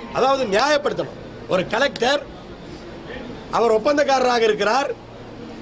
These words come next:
அவர் தேர்தலிலே போட்டியிடுவதற்கு தகுதியில்லை என்று சட்டப்படி நம்முடைய வழக்கறிஞர்கள் சொல்லுகின்றார்கள்.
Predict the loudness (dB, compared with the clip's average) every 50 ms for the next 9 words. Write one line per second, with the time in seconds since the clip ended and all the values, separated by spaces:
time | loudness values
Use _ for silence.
0 | -14 -14 -14 -14 -14 -14 -2 2 4 4 6 4 4 4 4 4 6 6 4 6
1 | 6 4 4 4 2 2 2 2 2 2 4 6 6 6 4 4 2 4 4 4
2 | 2 2 2 4 4 4 4 4 2 0 0 0 0 0 2 2 2 2 2 2
3 | 2 2 0 0 -4 -8 -14 -16 -14 -14 -14 -14 -14 -6 -2 0 2 4 4 4
4 | 6 6 4 4 4 4 2 4 4 4 2 2 2 2 2 2 4 2 2 2
5 | 2 2 2 2 2 2 0 0 -2